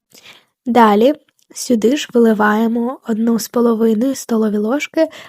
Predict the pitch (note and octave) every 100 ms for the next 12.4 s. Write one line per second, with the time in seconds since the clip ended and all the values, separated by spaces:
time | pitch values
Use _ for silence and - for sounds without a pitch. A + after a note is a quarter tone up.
0 | - A3+ G3+ - B3+ C#4 C#4 C4+ C4+ _
1 | - C#4+ B3+ G3 F#3+ G3 F#3+ _ _ _
2 | _ _ _ _ _ _ _ _ _ _
3 | _ - - _ _ _ - D4+ B3 A3
4 | G#3+ A3 G#3+ G#3+ G#3+ G#3 G3 G3 - A#3+
5 | G3+ G3+ - - D4+ D#4 A#3 G#3+ G#3+ A#3
6 | B3+ B3+ B3+ A#3 A3 A#3 - - A3 -
7 | - G3+ G3+ - _ _ _ G#3 G#3+ G#3
8 | G#3 A3+ C4 C4 - A3+ G#3+ A3 G#3+ -
9 | G3+ - _ _ _ _ _ _ _ _
10 | - C#4+ C4 A3 D#4 - - _ - A3
11 | G#3+ G#3 A3 C4+ D4 D4+ _ B3 A#3 A3+
12 | A3 - A#3 A3